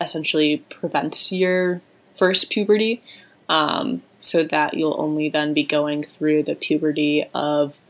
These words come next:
um, the gender that you, um, identify with. So that would actually, um,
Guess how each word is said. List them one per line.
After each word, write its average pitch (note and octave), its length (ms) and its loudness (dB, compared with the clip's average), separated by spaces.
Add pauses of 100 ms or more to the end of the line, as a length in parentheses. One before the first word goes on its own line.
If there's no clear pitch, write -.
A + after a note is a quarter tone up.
(340)
um, - 300 -2
the D#3+ 100 -2
gender D3+ 440 -2
that - 220 -4
you, D3+ 500 0 (160)
um, - 360 -4
identify D3+ 480 -2
with. D3+ 360 -2 (280)
So D3+ 500 0 (420)
that - 460 -2
would D#3+ 160 2
actually, D3+ 720 0 (180)
um, D#3+ 480 -2